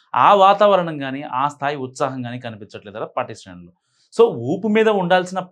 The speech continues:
పార్టీ క్యాడర్‌లో నిరాసక్తత పెరిగిపోతుందని అంటున్నారు. పార్టీ రాష్ట్ర అధ్యక్షుడి మార్పు ఉంటుందని, ఏ రోజైనా కొత్త అధ్యక్షుడు రావచ్చన్న ప్రచారంతో ఇప్పుడున్న టీం అంతా యాక్టివ్గా పని చేయకపోవడమే అందుకు కారణమన్న విశ్లేషణ కూడా పెరిగిపోతున్నాయి. So, దీనికి తోడు ప్రస్తుతంగా,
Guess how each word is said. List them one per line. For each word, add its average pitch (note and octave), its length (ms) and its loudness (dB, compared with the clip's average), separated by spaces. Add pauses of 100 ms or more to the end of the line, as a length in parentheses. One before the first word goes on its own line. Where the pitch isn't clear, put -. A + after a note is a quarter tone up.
పార్టీ F#3 360 2
క్యాడర్‌లో C#3 560 -4 (300)
నిరాసక్తత F#3+ 640 0
పెరిగిపోతుందని D3+ 480 -6
అంటున్నారు. G2 340 -12 (380)
పార్టీ A3+ 360 6
రాష్ట్ర G3 320 4
అధ్యక్షుడి F3 300 -4
మార్పు D#3+ 280 0
ఉంటుందని, C#3 520 -8 (120)
ఏ D#3 40 0
రోజైనా F3 400 -2
కొత్త D#3 240 -4
అధ్యక్షుడు D3+ 320 -6
రావచ్చన్న C#3 400 -4
ప్రచారంతో B2+ 640 -8 (340)
ఇప్పుడున్న G#3+ 380 2
టీం F3+ 240 -4
అంతా D#3 400 -4
యాక్టివ్గా E3+ 520 -2
పని D3+ 220 -6
చేయకపోవడమే C#3 600 -8 (260)
అందుకు C#3+ 260 -4
కారణమన్న C#3+ 500 -2
విశ్లేషణ B2+ 420 -12
కూడా C3+ 120 -8
పెరిగిపోతున్నాయి. G#2+ 580 -12 (440)
So, G#3 100 4
దీనికి G3+ 220 0
తోడు G#3+ 180 4 (120)
ప్రస్తుతంగా, G#3+ 640 -2